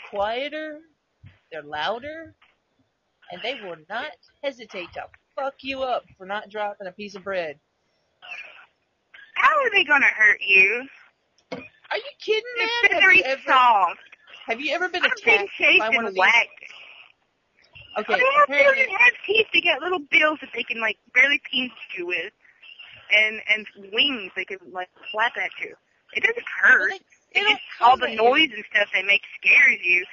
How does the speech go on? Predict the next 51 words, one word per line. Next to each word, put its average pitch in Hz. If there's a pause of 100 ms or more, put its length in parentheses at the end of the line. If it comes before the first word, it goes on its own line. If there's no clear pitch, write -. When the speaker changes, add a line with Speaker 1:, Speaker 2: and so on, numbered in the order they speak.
(220)
Speaker 2:
I 220
guess 277
if -
you're 214
a -
guy 185
and 180
they've 190
got 185 (120)
something 165
to 147 (120)
pinch 202
right 185 (100)
there 190
with 175
their 160
mouth, 190 (160)
I 208
guess 311
that 208
would 165
worry 175
me. 175 (720)
But, -
you 233
know, 240
for 247
me, 269
I'm 214
just 185
standing 208
there 190
like, 190
"What 427
is 381
wrong 381
with 294
you?" 196 (440)
You -
know, -
you 220
just -
kick - (120)
them 170
and 165
they 170
go 180
away. 175 (2750)
Speaker 1:
You're 320
talking 381
about 277